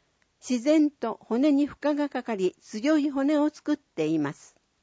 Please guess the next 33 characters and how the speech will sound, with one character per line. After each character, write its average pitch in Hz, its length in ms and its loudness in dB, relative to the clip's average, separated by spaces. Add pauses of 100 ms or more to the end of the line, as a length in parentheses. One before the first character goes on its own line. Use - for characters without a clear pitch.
(600)
洋 277 260 6
式 - 280 -4
の 311 160 4
生 294 260 2
活 240 320 -4
で 170 100 2
は、 160 200 0 (400)
体 285 400 2
へ 285 160 4
の 285 120 4
負 - 100 -6
担 294 280 0
が 277 160 -2
少 - 300 -4
な 302 160 4
い 294 120 0
反 226 360 -4
面、 151 200 -4 (460)
骨 294 380 4
へ 302 60 4
の 294 180 2
負 - 160 -8
荷 311 100 2
も 285 220 0
少 - 240 -4
な 302 160 2
く 294 140 -2
な 302 120 0
っ 285 40 -8
て - 260 -6
い 160 120 -2
ま 147 140 -4
す。 - 220 -20